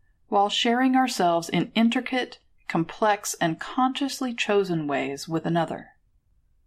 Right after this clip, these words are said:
This combination allows us to experience the full range of our emotions without causing harm to the other, gives us the ability to craft expressions of our emotions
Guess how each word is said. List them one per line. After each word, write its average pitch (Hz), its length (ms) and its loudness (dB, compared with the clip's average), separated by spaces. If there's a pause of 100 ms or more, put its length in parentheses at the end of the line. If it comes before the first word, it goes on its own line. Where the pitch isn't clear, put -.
(460)
This 240 180 2
combination 214 880 2
allows 175 400 2
us 214 140 -2
to - 160 -2
experience 196 540 0
the - 180 -2
full 285 560 2
range 208 440 0
of 196 140 0
our 185 180 2
emotions 175 680 0 (440)
without 208 400 2
causing 233 340 0
harm 196 340 0
to 196 100 -6
the 190 120 -2
other, - 340 -4 (1300)
gives 196 320 2
us 240 220 -2
the 190 160 2
ability 185 460 2
to 190 100 -2
craft 165 400 -2
expressions 214 960 0
of 208 200 0
our 208 180 4
emotions 208 760 0